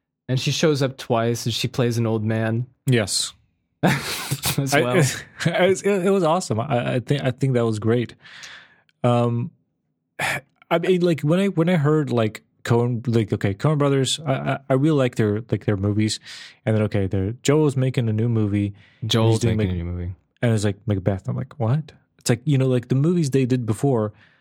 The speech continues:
Speaker 2: like,
Speaker 1: Yeah,
Speaker 2: they're
Speaker 1: like, No
Speaker 2: very
Speaker 1: Country for Old
Speaker 2: contemporary.
Speaker 1: Men.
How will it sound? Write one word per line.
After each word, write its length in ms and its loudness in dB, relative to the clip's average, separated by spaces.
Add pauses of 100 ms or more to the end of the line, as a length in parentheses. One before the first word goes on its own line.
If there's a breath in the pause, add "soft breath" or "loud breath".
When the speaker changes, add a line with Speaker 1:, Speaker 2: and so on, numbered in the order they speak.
(880 soft breath)
Speaker 2:
like, 320 0 (160)
Speaker 1:
Yeah, 140 4
Speaker 2:
they're 100 2
Speaker 1:
like, 100 0
No 60 6
Speaker 2:
very 160 4
Speaker 1:
Country 300 2 (100)
for 120 2
Old 160 6
Speaker 2:
contemporary. 280 4
Speaker 1:
Men. 100 -2